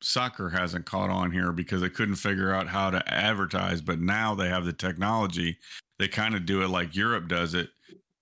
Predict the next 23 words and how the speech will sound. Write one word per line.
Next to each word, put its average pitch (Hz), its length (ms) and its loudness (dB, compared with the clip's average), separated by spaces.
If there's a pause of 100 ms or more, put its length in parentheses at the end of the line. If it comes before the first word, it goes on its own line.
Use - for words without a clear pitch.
(120)
because 98 380 0
the 90 80 -2
game 110 340 0
never 95 240 2
stops. 87 440 0
There 98 140 0
is 92 120 0
no 85 140 2
T 90 200 2
V 85 140 4
timeouts 85 520 0
in 82 60 -4
soccer. 92 380 0
The 82 60 2
game 87 300 2
goes 82 360 0
forty-five 87 560 -2
minute 87 220 0
halves, 82 400 0
and 80 80 -2
that's 82 240 -2
it. 92 220 2 (720)
So 90 640 0